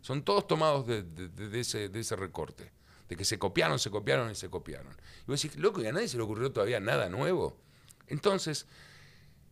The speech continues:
hay que estar ahí, hay, hay que estar ahí. No, no, no, no, no. Uno, no, uno, hoy, hoy uno tiene que ser mucho mu-, más multitask de lo que era antes. Entonces,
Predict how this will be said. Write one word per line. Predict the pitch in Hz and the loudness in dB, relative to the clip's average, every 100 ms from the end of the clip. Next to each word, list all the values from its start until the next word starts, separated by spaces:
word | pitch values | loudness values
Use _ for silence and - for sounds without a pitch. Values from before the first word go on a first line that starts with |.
| - - - - - | -20 -20 -20 -10 -4
hay | 175 | -2
que | 165 | -2
estar | - 170 | -2 -2
ahí, | 151 131 | 0 0
hay, | - 117 - - - | -2 -4 -4 -4 -2
hay | 165 | 0
que | 170 | 0
estar | - 165 123 | 2 2 2
ahí. | 104 | 0
No, | 110 151 147 | 0 2 2
no, | 139 139 139 | 2 2 2
no, | 139 | 2
no, | 135 147 | 0 -4
no. | 123 120 | -6 -8
Uno, | - 175 170 | -6 -2 -2
no, | 147 135 | -2 -2
uno, | 165 180 156 | 0 2 2
hoy, | 90 - 90 80 190 185 | 0 -2 -4 0 0 2
hoy | - 185 165 | 2 0 -2
uno | - 170 | 0 2
tiene | 151 165 | 4 2
que | |
ser | 147 | 2
mucho | 160 185 170 | 0 2 2
mu-, | 156 170 | 2 0
más | 131 170 175 | 0 2 2
multitask | 160 143 - 113 156 160 - - | 2 0 0 2 2 0 -6 -10
de | - 117 | -2 0
lo | 110 | 2
que | 113 | 0
era | 107 90 | 2 0
antes. | 78 - - - - - - - - - - - - | -4 -10 -16 -18 -20 -20 -20 -20 -20 -20 -20 -14 -6
Entonces, | 123 156 143 | -2 0 -2